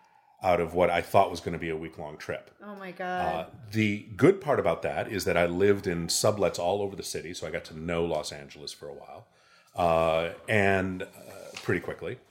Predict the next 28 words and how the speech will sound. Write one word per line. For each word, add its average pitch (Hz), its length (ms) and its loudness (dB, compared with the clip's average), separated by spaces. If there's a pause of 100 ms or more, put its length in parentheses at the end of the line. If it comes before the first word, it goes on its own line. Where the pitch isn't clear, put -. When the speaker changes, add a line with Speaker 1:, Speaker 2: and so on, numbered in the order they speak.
(680)
Speaker 1:
Uh, 107 280 0 (680)
you 208 140 4
know, 196 120 2
and 180 100 0
I, 175 80 6
and 185 120 0
I, 196 40 4
and 190 240 2
I 175 100 4
sort 165 280 0
of 156 160 -6
discovered 139 380 4
a 117 40 -4
little 120 220 4
bit, 98 340 2
uh, 90 320 2
an 92 80 -4
attraction 90 480 2
to 90 100 -10
film 85 220 -4
and 82 80 -6
television, 92 460 2
which 82 200 -8
had 85 100 -14 (180)
not 95 220 0
occurred 131 300 2
to - 40 -16
me, - 80 -18